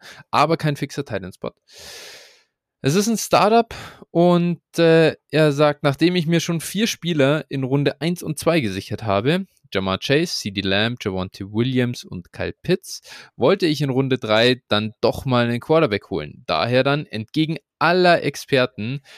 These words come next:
doch den dreiundzwanzig First eingesetzt und mir dreizehn gesichert. Ist Justin Fields geworden. Roast me." <laughs> Der Deal im Ganzen sieht übrigens noch wie folgt aus. Also, äh, Ivan bekommt hier drei zehn,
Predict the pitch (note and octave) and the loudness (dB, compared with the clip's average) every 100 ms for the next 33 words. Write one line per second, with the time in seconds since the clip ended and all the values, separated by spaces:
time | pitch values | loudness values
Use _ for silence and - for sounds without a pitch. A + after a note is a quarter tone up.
0 | - - D3 - D#3+ D3 A2 G2 G#2+ - | -10 -2 -2 0 -2 -2 0 0 -2 -4
1 | A#2+ A#2+ C#3 - F3 - D#2 G#2 F#2 F#2 | -8 -6 -4 0 0 0 -4 -6 -2 -4
2 | - - C3 A#2 A2+ B2 - B2+ D3 - | -4 -10 -12 -6 -4 -4 -2 -2 -2 -4
3 | G#2 F#2+ F2 - - - _ - _ _ | -4 -6 -8 -14 -20 -20 _ -20 _ _
4 | B2 - - F#2+ - C3+ C3+ - A#2+ A2+ | -4 -2 -4 -4 -4 -6 -4 2 2 0
5 | - G2 F2 C2+ - - _ A2+ C3+ C3+ | -4 -4 0 -2 -4 -14 _ 4 6 4
6 | - G#2 F2+ - - - C#3 _ - G3 | 0 -10 -12 -14 -14 -12 -12 _ -16 -14
7 | - - C#3 - C3+ C3+ B2+ D#3 G#3 A3 | -14 -16 -20 0 2 2 0 2 4 4
8 | - C#3+ C#3+ B2 D#3 F#3+ - E3+ C3+ C#3 | 2 -2 0 0 0 -2 -6 -6 -4 -6
9 | C#3+ C3 B2+ A#2+ A#2+ A2+ - C#3+ C#3+ A#2 | -4 -2 -2 -2 -4 -2 -2 -2 -2 -2
10 | G#2 G#2+ G2+ G2 G2 A2+ A#2 G#2+ G#2 G#2+ | -2 -2 -2 -4 -6 -6 -6 -6 -8 -12
11 | G#2 - G#2 - G2+ G2 G2 - - A#2 | -14 -8 -8 -4 0 0 0 -8 -2 2
12 | D3 E3 E3 | 4 4 0